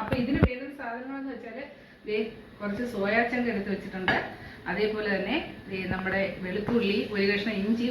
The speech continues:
ഒരു ഒമ്പത് അല്ലി വെളുത്തുള്ളി മതി കേട്ടോ, രണ്ട് സവാള, ഒരു പത്ത് പതിനെട്ട് കുഞ്ഞുള്ളി, ഒരു പുളിയുള്ള തക്കാളി, ഒരു പച്ചമുളക്, പിന്നെ രണ്ട് കതിർപ്പ് കറിവേപ്പില. അപ്പൊ ഈ സോയാ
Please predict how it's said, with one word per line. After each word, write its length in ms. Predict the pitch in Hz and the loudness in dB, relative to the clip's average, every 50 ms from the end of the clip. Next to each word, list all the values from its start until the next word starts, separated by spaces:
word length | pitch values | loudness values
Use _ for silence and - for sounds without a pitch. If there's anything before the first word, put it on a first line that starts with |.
| 240 269 | 2 4
ഒരു 120 | 302 302 269 | 4 6 6
ഒമ്പത് 320 | 269 302 302 359 359 339 294 | 6 6 6 8 8 8 8
അല്ലി 140 | 277 294 302 262 | 8 6 6 6
വെളുത്തുള്ളി 320 | 240 247 233 262 254 247 233 190 | 6 4 4 4 4 4 4 4
മതി 120 | 190 196 | 4 2
കേട്ടോ, 180 | 190 - 165 170 190 202 | 0 0 -2 -2 -2 -2
രണ്ട് 160 | 208 220 233 - 240 | 0 0 2 4 4
സവാള, 320 | 185 185 202 208 202 185 220 254 - 285 | 4 6 6 6 8 8 6 6 4 2
ഒരു 100 | 285 311 - 302 | 0 2 2 2
പത്ത് 180 | 277 - - 320 311 | 2 2 2 2 4
പതിനെട്ട് 320 | 302 294 294 294 294 294 285 247 | 4 4 4 4 2 2 0 0
കുഞ്ഞുള്ളി, 500 | 220 220 233 233 226 196 208 240 339 - - - - - - - - - - - 269 | 4 6 6 6 6 6 4 2 0 0 -4 -8 -12 -14 -14 -14 -14 -10 -4 2 4
ഒരു 140 | 294 339 349 - 277 | 4 4 4 4 6
പുളിയുള്ള 420 | 285 285 320 349 339 330 311 302 - 247 | 6 8 8 10 10 10 8 8 8 8
തക്കാളി, 440 | 214 - - 254 240 220 214 226 - 180 196 240 | 6 6 6 6 6 8 6 4 2 0 0 0
ഒരു 100 | 233 240 226 220 | 2 4 6 4
പച്ചമുളക്, 540 | 196 202 - 277 269 254 214 214 220 - - - | 4 4 2 2 4 4 4 4 2 0 0 2
പിന്നെ 180 | 277 240 254 269 262 226 | 2 4 4 6 8 6
രണ്ട് 220 | 220 233 247 285 247 | 6 6 4 4 4
കതിർപ്പ് 300 | 226 226 220 214 226 285 277 240 | 2 2 2 0 0 4 4 4
കറിവേപ്പില. 420 | 208 214 202 190 190 175 170 156 - - 226 | 4 4 2 0 0 0 2 0 2 0 0
അപ്പൊ 120 | 226 - 294 285 247 240 | 0 2 4 4 4 4
ഈ 40 | 311 349 330 - | 2 2 0 0
സോയാ 260 | 254 240 240 269 302 | 0 2 2 4 4